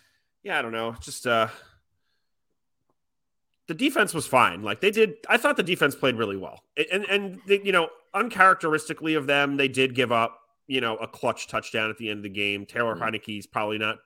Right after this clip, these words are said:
Speaker 1: should not be driving ninety yards down the field on you. But I think that just, you know, chalked up to Zion Gilbert, um, you know,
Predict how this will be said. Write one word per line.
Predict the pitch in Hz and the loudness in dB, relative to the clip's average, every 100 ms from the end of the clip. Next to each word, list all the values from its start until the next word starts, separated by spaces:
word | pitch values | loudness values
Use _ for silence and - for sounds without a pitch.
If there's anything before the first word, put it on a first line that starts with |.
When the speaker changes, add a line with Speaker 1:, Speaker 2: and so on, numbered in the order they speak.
| _ | _
Speaker 1:
should | 127 | -2
not | 120 113 | -2 -2
be | 110 | -2
driving | 113 110 110 110 | 0 0 0 -2
ninety | 107 107 | -4 -4
yards | 107 104 101 | -4 -4 -4
down | 104 | -6
the | 101 | -4
field | - 208 127 | 0 2 2
on | 107 | -2
you. | 120 147 - - _ - | -4 -6 -16 -20 _ 4
But | 143 | 6
I | 139 | 6
think | 156 | 4
that | 139 127 | 2 2
just, | 127 - | -2 -2
you | 131 | 0
know, | 110 | 0
chalked | 101 - 117 - | 0 2 4 4
up | 110 - | 0 0
to | 104 101 - _ _ | -4 -4 -10 _ _
Zion | 123 107 104 | -2 -2 -2
Gilbert, | 107 104 107 107 _ _ _ _ 117 | -4 -2 -2 -4 _ _ _ _ -8
um, | 110 104 101 101 _ _ _ _ _ _ | -6 -4 -8 -14 _ _ _ _ _ _
you | 113 | -4
know, | 107 95 | -4 -4